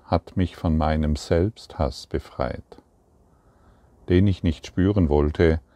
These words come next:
durch meine Süchte, die ich praktiziert habe, die ich umgesetzt habe. Ja, mein Selbsthass. Ich konnte mir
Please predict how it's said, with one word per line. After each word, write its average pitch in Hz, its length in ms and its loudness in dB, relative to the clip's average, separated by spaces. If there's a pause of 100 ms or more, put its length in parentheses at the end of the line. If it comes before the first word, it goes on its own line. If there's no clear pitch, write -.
(360)
durch 82 260 0
meine 80 640 2 (500)
Süchte, - 600 -6 (2500)
die - 60 0
ich 90 180 -2
praktiziert 90 720 0
habe, 69 400 -4 (640)
die 80 60 -2
ich 73 140 -2
umgesetzt 98 680 -2
habe. 60 340 -10 (1200)
Ja, 85 480 2 (140)
mein 90 220 2
Selbsthass. - 840 -6 (960)
Ich - 120 -8
konnte 107 300 2
mir 85 480 2